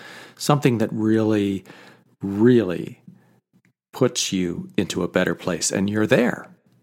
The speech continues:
You are now in this better place in life. You're better off than you were before. Maybe you've improved your health. You've dropped twenty or thirty pounds of body fat,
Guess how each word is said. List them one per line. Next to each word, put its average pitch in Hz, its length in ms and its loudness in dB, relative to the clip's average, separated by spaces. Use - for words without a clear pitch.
You 113 440 0
are 104 260 0
now 98 480 -2
in 95 140 0
this 92 180 -2
better 92 300 -4
place 90 320 -4
in 90 100 -8
life. 85 380 -8
You're 90 180 -2
better 113 320 2
off 104 220 0
than 92 140 -4
you 95 100 -8
were 90 160 -2
before. - 540 -6
Maybe 139 640 4
you've 117 840 -2
improved 110 840 2
your 104 280 -2
health. - 460 -6
You've 98 280 -4
dropped 101 560 -4
twenty 110 300 2
or 107 80 0
thirty 104 220 2
pounds 143 640 2
of - 180 -8
body 117 260 4
fat, 123 440 -2